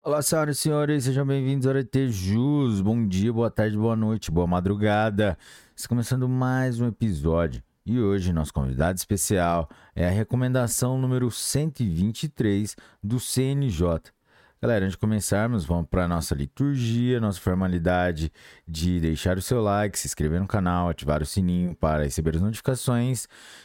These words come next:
e compartilhar com seus melhores amigos. E não se esqueça de acessar as nossas outras plataformas, como Instagram, Spotify, Deezer, Apple Podcasts, Amazon, Amazon Music,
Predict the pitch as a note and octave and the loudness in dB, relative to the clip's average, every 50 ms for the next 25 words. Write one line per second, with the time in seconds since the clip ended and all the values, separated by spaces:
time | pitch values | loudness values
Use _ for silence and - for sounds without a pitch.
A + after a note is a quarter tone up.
0 | - _ D3 C#3+ D3 C3+ D3 C#3 - - A2+ A2 G2 - G2 F#2 F#2+ G2 F#2+ G2 | -12 _ -6 -4 -2 -2 -2 -2 0 0 0 0 0 0 0 0 2 2 2 2
1 | G2 F#2 F2+ D#2+ F#2 F2+ E2+ E2 E2 D2 C#2 C#2 B1+ A#1+ A#1 A1+ A1 G1+ - - | 2 2 2 0 0 0 2 0 -2 -2 -2 -2 -2 -2 -4 -6 -8 -10 -14 -14
2 | - - - - - - E2+ F2+ F#2+ F#2+ F#2+ F#2 F2+ F2+ F2+ F2+ F2+ F#2+ F#2+ - | -16 -16 -14 -12 -6 -2 0 0 0 2 0 0 0 0 0 0 0 0 -2 -4
3 | - F2 - - G2 F#2+ E2+ F2+ E2 F2+ E2+ - E2+ - - F#2 F#2+ F#2+ F2 F2 | -6 -8 -2 0 0 0 0 0 0 0 0 0 -2 -2 0 0 0 0 0 0
4 | G2 F#2 - - F#2 G2 F2 - F#2 E2+ - - G2 F2+ - G2+ G2+ - - - | -2 -2 -2 -2 -2 -2 0 0 -2 -2 0 -2 -2 0 0 -2 -2 -2 -2 0
5 | B2+ C3+ C3+ C#3+ C#3+ C#3+ C#3+ - - - - - - - - - - _ - F2 | 0 2 0 0 0 -2 -2 -4 -6 -14 -20 -20 -20 -20 -20 -20 -10 _ -2 -2
6 | E2+ D#2+ D#2+ F2 F#2 - - F3 E3+ D#3 D3 C#3 C3+ C3 C3 B2 G#2+ - - - | 0 0 0 0 0 0 0 0 0 2 2 2 2 0 0 -2 -4 -6 -2 0
7 | G2 F#2+ G2+ - - F#2+ - - F2+ E2+ E2+ F2 F2 F2 F2 D#2+ C#2+ C#2 D2 F2 | 0 0 0 0 -4 -10 -4 -2 0 0 2 2 2 0 0 -2 -4 -4 -2 0
8 | G2+ A2+ A#2 G#2+ G2 G2 G2+ G2+ G#2+ G2+ - - _ _ _ _ F#2+ F#2+ F2+ - | 0 0 0 0 0 2 2 2 2 0 -2 -6 _ _ _ _ 0 0 0 0
9 | G2+ F#2 - - F2+ E2 - - - F#2+ F#2+ G2 F#2+ F2+ - - F#2+ F#2 F2 - | -2 -2 0 -2 -2 -2 -2 -2 0 0 2 2 0 -2 -2 -2 -2 -2 -2 -6
10 | - _ - G2 G2+ G#2 G#2 G2+ G#2 G2+ E2+ F#2 G2 G2 G2 G2 - - - - | -10 _ -2 -2 0 0 0 0 0 0 0 0 -2 -2 -4 -6 -10 -20 -20 -20
11 | - - - - - - - - _ _ _ _ F#2 G2 G#2 G2+ F2+ G#2+ A2 A2 | -20 -20 -20 -20 -20 -20 -20 -20 _ _ _ _ 0 0 2 2 2 0 2 2
12 | G#2+ G#2+ A2 A2 G#2+ F2+ - - A#2 G#2 G2 - | 2 2 2 0 -2 -4 -2 0 0 0 0 -2